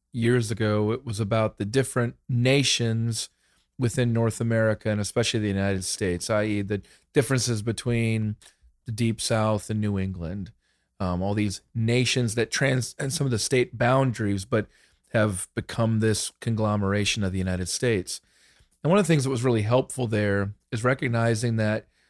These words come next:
New England is now the most secular, or maybe along with the Pacific Northwest, most secular part of the country. And it started as this place of incredible religious fervor.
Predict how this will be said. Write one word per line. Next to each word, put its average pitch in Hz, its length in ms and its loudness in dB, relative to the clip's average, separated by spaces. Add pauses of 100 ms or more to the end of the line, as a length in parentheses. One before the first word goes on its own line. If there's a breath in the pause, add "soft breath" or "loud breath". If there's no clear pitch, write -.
(400)
New 131 160 4
England 160 400 4
is 117 200 2
now 131 220 4
the 120 100 -2
most 113 300 0
secular, 107 800 0 (220)
or 101 320 -4
maybe 95 200 -4
along 95 180 -2
with 92 100 -4
the - 60 -20
Pacific 101 340 -10
Northwest, 101 480 -4
most 107 200 -2
secular 113 380 0
part 107 180 -4
of 104 40 0
the 98 60 -4
country. 101 640 -4 (720)
And 123 120 2
it 107 100 0
started 147 460 6
as 113 200 0
this 107 160 -2
place 117 400 0
of 107 80 -4
incredible 104 440 -2
religious 101 420 -2
fervor. 92 560 -2